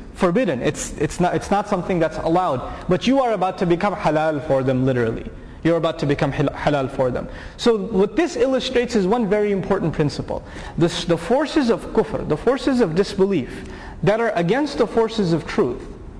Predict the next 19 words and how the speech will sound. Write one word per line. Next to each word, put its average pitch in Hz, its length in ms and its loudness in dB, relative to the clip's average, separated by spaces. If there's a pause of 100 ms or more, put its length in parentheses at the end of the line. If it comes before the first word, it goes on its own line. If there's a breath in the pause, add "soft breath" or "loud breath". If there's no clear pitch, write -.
(360 loud breath)
even 330 260 4
the 302 80 2
forces 285 400 0
of 202 120 2
disbelief 254 600 2
have 233 280 0
certain 254 300 2
principles. - 720 -2 (400)
Even 196 260 2
they 208 120 4
have 196 200 -2
a 151 40 -2
constitution, 151 920 0
a - 120 0
law, 139 600 0 (180 loud breath)
certain 175 420 0
ethics, 156 400 -2
certain 165 260 2
lifestyles, 151 760 2